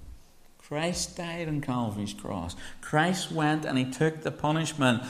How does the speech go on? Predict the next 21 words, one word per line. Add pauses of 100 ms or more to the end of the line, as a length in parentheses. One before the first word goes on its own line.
(140)
and
the
righteous
anger
of
God
was
poured
out
upon
him. (180)
The
law
was (200)
poured
out
upon
him,
as
it
were.